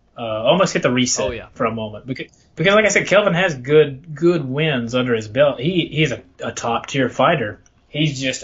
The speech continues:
Speaker 1: on one of those skids, you know, and like you mentioned, uh, Yoel Romero is also kinda on one of those skids where he's, he's oh and three.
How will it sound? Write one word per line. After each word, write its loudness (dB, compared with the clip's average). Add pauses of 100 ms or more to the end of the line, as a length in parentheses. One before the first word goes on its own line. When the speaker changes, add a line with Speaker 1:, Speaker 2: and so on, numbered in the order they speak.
Speaker 1:
on -4
one -6
of -6
those 2
skids, 0
you -6
know, 2
and -2
like -2
you -6
mentioned, -4 (340)
uh, 0
Yoel 4
Romero 2
is -2
also 4
kinda -6
on -4
one -6
of -10
those -4
skids -2
where -8
he's, -14 (380)
he's -4
oh 4
and -4
three. 0